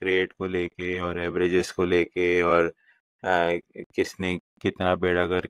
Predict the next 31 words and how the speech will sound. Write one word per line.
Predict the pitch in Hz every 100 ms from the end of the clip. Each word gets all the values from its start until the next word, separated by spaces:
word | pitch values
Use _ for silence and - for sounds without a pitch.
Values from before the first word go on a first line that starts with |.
| -
किया | 90 87
है | 87
team | 90 85 87
का, | 90 90
इन | 90
सब | - 90 -
चीज़ों | 92 90
को | 90
इतना | 90 92
लेके | 92 90 87
इतना | 92 95 92
confusion | 90 87 - 90 92 92
है | 92
हमारे | 92 90 90
दिमाग | 87 85 85 87
में | 90 87
कि | 90 90 85 - 87
हम | 90 87
लोग | 87
को | 92
जो | 90 90
real | 87 95 95
issues | 92 - 95 90
हैं, | 90 98 _ _ _ _ _ _ _ 92
जिस | 92 -
पर | 92
हम | 87
आगे | 85 90
जाके | 90 90
बात | 87 85 87
करेंगे, | - 90 95 92 98